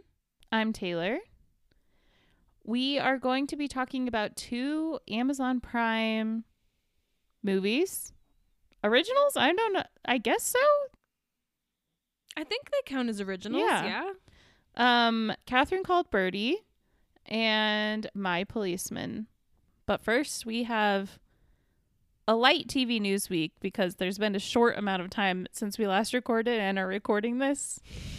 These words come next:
Speaker 2: <laughs>
Speaker 1: And we'll see how much overlap we have.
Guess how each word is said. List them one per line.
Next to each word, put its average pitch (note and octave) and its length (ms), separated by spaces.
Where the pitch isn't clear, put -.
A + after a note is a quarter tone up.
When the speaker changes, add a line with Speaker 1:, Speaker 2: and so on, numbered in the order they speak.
Speaker 2:
<laughs> B3+ 120
Speaker 1:
And G#3 120
we'll A3+ 100
see C4+ 160
how D4 80
much D#4 180
overlap B3 340
we F#3+ 80
have. G#3+ 240